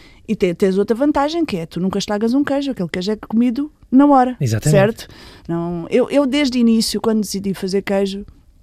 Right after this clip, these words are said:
Speaker 1: há quinze anos atrás, não havia queijo sequer de vinte, cento e vinte gramas. O quanto muito este é tão impossível.
Speaker 2: Exatamente.
Speaker 1: Ahm, mas eu nessa altura já, já perspectivava que as famílias modernas e o consumidor, a tendência do consumidor seriam queijos mais pequenos.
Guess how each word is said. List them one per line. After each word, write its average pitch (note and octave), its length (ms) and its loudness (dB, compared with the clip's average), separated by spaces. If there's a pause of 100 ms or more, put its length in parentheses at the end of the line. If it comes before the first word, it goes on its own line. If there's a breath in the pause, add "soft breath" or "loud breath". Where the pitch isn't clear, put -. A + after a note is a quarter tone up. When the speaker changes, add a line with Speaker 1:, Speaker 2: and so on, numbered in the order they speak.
(340)
Speaker 1:
há G3 140 0
quinze F#3+ 280 0
anos F#3 160 0
atrás, F#3 480 -4 (420 soft breath)
não G#3 140 -2
havia A3 240 2
queijo A3+ 260 0
sequer A3+ 320 0
de A#3 400 -4
vinte, A3+ 400 0
cento A3 220 0
e A#3+ 40 0
vinte A#3+ 180 0
gramas. G3+ 460 -2 (480)
O D#3+ 60 -10
quanto G3 300 0
muito G#3 480 2
este G#3+ 260 6
é - 20 -2
tão A3+ 400 0
impossível. B2 440 0
Speaker 2:
Exatamente. F2 360 -4 (360 loud breath)
Speaker 1:
Ahm, G#3 600 0
mas A#3 200 4
eu C4 80 6
nessa B3+ 200 2
altura A3 400 2
já, F#3+ 540 2
já F#3 460 -2 (260)
perspectivava F#3+ 800 -4
que F#3+ 400 -2 (560 loud breath)
as F#3 160 -2
famílias B3 580 2
modernas F3+ 460 0
e F#3 40 -2
o F3+ 40 -6
consumidor, F#3+ 560 -2
a F#3 40 -4
tendência G#3 360 -2
do F#3+ 100 -2
consumidor F#3+ 480 -4
seriam G#3 300 -6
queijos F3 200 -6
mais F#3+ 160 -4
pequenos. E3 420 -10